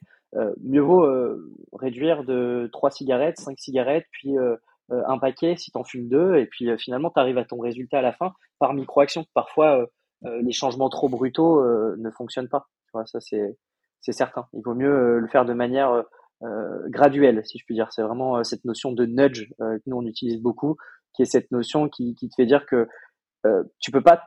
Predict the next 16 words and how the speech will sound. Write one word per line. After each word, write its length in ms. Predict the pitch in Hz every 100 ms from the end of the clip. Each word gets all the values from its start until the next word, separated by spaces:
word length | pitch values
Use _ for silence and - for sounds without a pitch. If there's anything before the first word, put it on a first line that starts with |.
| -
sortir 500 | - 143 - - 156 -
immédiatement 720 | 156 147 139 151 156 156 156
trop, 260 | - - 143
de 80 | 135
manière 260 | 135 139
trop 200 | - 156 143
importante 460 | 139 139 - 170
de 80 | 135
ta 160 | 131 131
zone 200 | 135 131
de 80 | 135
confort, 420 | 135 - 170 165
mais 100 | 120
tu 140 | -
dois, 340 | 123 143
euh, 40 | 151